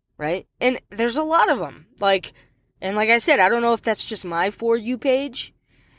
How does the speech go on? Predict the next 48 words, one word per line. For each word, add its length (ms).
but 140
I 100
get 240
a 60
lot 280
of 120
videos 500
like 220
that 240
where 120
people, 540
I 100
get, 280
like, 320
a 100
lot 260
of 100
people 320
kinda 480
waking 340
up, 260
you 140
know? 200
They're 200
like, 280
"Wait 180
a 60
minute, 340
what's 240
going 340
on 260
here? 360
Joe 180
Biden 340
just 280
did 220
this, 360
and 140
Joe 180
Biden 320
just 220
passed 280
this 280
law. 320
Why 180
is 180
this 180
happening?" 600